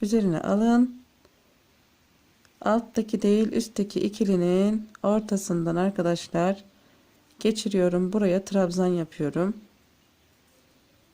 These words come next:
Şöyle. Tekrar üzerine alıyorum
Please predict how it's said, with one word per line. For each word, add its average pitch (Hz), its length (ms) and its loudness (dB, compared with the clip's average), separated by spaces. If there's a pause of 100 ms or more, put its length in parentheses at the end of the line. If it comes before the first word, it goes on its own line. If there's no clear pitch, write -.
(140)
Şöyle. 156 600 -2 (2000)
Tekrar 254 380 0
üzerine 160 420 -2
alıyorum 226 580 2